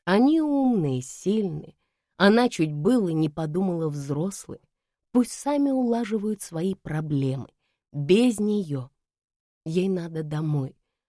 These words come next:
в ее уютную квартирку, домашние туфли, плед, и чтобы кто-нибудь над ней хлопотал, укутывал, жалел. А ей все приказывают.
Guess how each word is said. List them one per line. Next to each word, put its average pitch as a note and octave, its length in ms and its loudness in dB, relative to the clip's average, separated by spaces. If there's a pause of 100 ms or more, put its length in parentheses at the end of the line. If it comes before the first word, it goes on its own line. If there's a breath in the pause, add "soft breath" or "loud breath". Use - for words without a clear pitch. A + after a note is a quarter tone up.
(160)
в E3 140 2
ее G#3 200 4
уютную G3+ 580 -2
квартирку, - 960 -10 (300)
домашние A3 680 0 (100)
туфли, F#3 440 -2
плед, D#3+ 480 -4 (440)
и B3 100 4
чтобы C4 300 -2
кто-нибудь G#3 680 0
над D#3+ 240 -2
ней G#3+ 240 0
хлопотал, F#3+ 840 -8 (320)
укутывал, F#3 720 -6 (320)
жалел. F3+ 520 -2 (880)
А F#3+ 80 0
ей F#3+ 240 0
все - 340 -6
приказывают. C3+ 880 -10